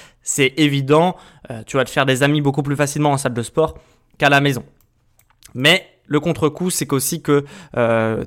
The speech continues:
t'as pas que des amis en salle de sport et tu peux aussi te faire juger, c'est pour ça que je l'ai mis dans un avantage pour la musculation à la maison.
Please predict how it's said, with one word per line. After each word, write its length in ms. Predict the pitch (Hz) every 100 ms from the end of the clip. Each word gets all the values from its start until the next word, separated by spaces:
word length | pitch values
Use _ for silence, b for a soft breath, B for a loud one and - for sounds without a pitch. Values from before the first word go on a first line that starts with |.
| -
t'as 100 | -
pas 160 | 151
que 100 | 147
des 220 | 147 143
amis 200 | 147 156
en 60 | 147
salle 180 | 143 131
de 80 | 127
sport 400 | - 160 175 160
et 60 |
tu 100 | 131
peux 100 | -
aussi 240 | 127 120 -
te 60 |
faire 220 | - 131
juger, 440 | 123 123 117 147 160 B B
c'est 100 | -
pour 100 | 117
ça 140 | 143
que 60 | 120
je 40 |
l'ai 80 | 120
mis 100 | 127
dans 180 | 127 120
un 80 | 120
avantage 480 | 117 110 147 139 - _ _ -
pour 160 | 139
la 60 | 120
musculation 520 | 117 - 120 - 165 -
à 80 | 156
la 100 | 151
maison. 220 | 147 120